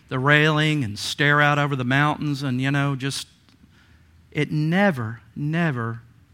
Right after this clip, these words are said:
is satisfying. Because we are never, ever, ever intended for this life to be home. Home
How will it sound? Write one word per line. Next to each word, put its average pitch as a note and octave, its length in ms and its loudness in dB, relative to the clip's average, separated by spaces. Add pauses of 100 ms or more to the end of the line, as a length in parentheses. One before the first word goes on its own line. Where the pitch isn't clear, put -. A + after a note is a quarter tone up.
(120)
is B2+ 140 -8
satisfying. C3 800 -6 (720)
Because D3 280 -2
we D#3 140 0
are D3+ 120 2
never, E3+ 600 -2
ever, D3 460 -4
ever B2 540 -6
intended C3 640 -6 (420)
for C3+ 160 -4
this D3 400 -4
life C3+ 560 -4 (800)
to B2+ 140 -10
be A#2+ 540 0 (200)
home. C#3+ 400 -2
Home C#3 800 -2